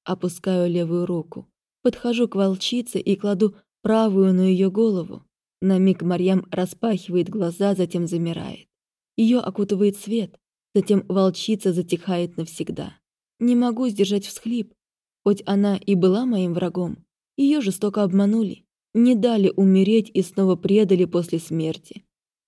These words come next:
Закрываю лицо руками. "Ра!"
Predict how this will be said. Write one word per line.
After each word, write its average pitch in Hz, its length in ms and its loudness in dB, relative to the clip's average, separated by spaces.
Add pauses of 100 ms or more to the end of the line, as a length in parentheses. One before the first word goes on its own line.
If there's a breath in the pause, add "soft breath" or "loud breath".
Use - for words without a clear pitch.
(120)
Закрываю 190 580 0
лицо 160 320 -6
руками. - 580 -12 (400)
"Ра!" 196 760 2